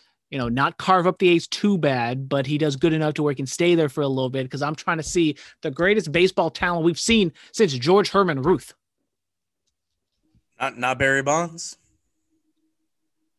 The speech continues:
Speaker 1: Did Barry Bonds have a two point three E R A?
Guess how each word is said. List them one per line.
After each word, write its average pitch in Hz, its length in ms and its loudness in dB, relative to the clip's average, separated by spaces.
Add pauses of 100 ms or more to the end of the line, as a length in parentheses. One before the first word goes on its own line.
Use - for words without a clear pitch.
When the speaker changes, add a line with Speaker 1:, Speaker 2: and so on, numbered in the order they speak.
(580)
Speaker 1:
Did 120 160 -4
Barry 127 260 -2
Bonds 139 420 -2 (240)
have 147 160 0
a 131 60 0
two 175 220 -2
point 170 280 -4
three 180 340 0
E 185 40 4
R 175 200 2
A? 220 200 -4